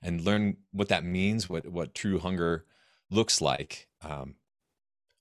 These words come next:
honor your water as well. It's, it's very important to, uh, you know, sit down and, and honor our food, but our water oftentimes is completely looked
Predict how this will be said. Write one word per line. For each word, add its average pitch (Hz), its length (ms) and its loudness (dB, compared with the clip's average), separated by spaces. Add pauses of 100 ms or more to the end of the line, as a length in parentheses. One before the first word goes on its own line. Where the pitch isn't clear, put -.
honor 117 280 6
your 113 160 4
water 107 440 6
as 90 140 -2
well. 85 600 4
It's, - 380 -4
it's 92 160 -4
very 117 260 6
important 110 520 2
to, 92 540 2
uh, 78 300 -2 (320)
you 104 120 -2
know, 71 100 -8
sit - 240 0
down 92 260 2
and, 80 180 -4
and 80 180 -8
honor 90 260 -2
our 73 140 -4
food, 117 360 0
but 76 220 -2
our 78 120 0
water 82 500 2 (340)
oftentimes 85 640 -2
is - 100 -2
completely 87 800 -2 (460)
looked - 360 -2